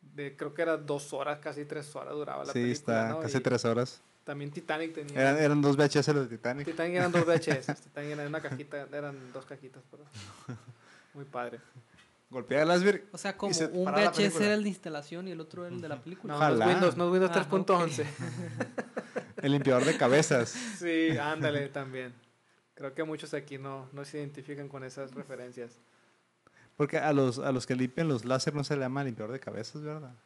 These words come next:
Speaker 1: No.
Speaker 2: Limpiador de lector, ¿cómo le
Speaker 1: Era,
Speaker 2: llaman?
Speaker 1: eso era como un
Speaker 2: Que es un disco que
Speaker 3: Una
Speaker 2: tiene unos
Speaker 3: escobita.
Speaker 2: hoyitos.
Speaker 1: Una escobita, una,
Speaker 2: Ah, unas
Speaker 1: como una
Speaker 2: escobitas.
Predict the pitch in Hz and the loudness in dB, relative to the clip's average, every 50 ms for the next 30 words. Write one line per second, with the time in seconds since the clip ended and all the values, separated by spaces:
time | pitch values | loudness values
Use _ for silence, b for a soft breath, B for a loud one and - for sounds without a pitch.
0 | _ _ _ _ _ _ _ - 165 175 160 139 131 123 135 131 120 123 117 117 | _ _ _ _ _ _ _ -14 -10 -8 -6 -6 -4 -4 -4 -4 -2 -2 -2 -2
1 | 120 120 131 139 135 123 113 - - 110 120 147 - - - 180 175 175 175 165 | -2 -4 -4 -6 -6 -6 -8 -10 -12 -12 -12 -12 -14 -18 -18 -18 -16 -16 -14 -10
2 | 156 160 165 170 175 180 165 165 165 165 165 - 175 180 185 185 185 190 170 160 | -6 -2 0 2 2 2 2 2 2 0 0 0 0 2 2 0 0 -2 -4 -4
3 | 147 147 147 147 151 156 160 165 165 165 160 156 147 143 127 123 127 - - _ | -4 -6 -6 -6 -6 -8 -8 -8 -8 -8 -8 -10 -10 -12 -14 -16 -18 -20 -20 _
4 | _ _ _ _ - 135 - 160 160 160 147 - 170 165 151 143 151 139 151 160 | _ _ _ _ -10 -10 -8 -6 -4 -4 -4 -4 -4 -4 -4 -2 -2 -2 -2 0
5 | 160 151 131 143 143 - 143 123 110 107 147 147 165 170 160 - - 156 143 139 | 0 0 0 0 0 -2 -2 -4 -4 -4 -6 -8 -8 -8 -8 -6 -6 -6 -4 -6
6 | 147 147 160 156 156 139 127 127 131 139 143 143 - 143 147 151 147 117 113 - | -6 -8 -8 -6 -4 -4 -4 -4 -6 -8 -8 -8 -8 -8 -8 -10 -12 -16 -18 -20